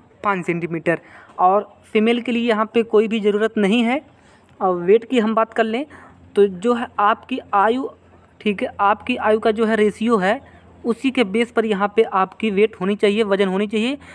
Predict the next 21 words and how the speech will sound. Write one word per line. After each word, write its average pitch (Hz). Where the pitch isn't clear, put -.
वैसे 214
वज़न 214
से 233
कोई 220
प्रॉब्लम 208
नहीं 196
होने 165
वाली 147
है, 139
ठीक 220
है, 302
वज़न 202
कोई 220
प्रॉब्लम 208
नहीं 214
होने 220
वाली 226
है। 254
हाइट 214
मेन 208
है, 233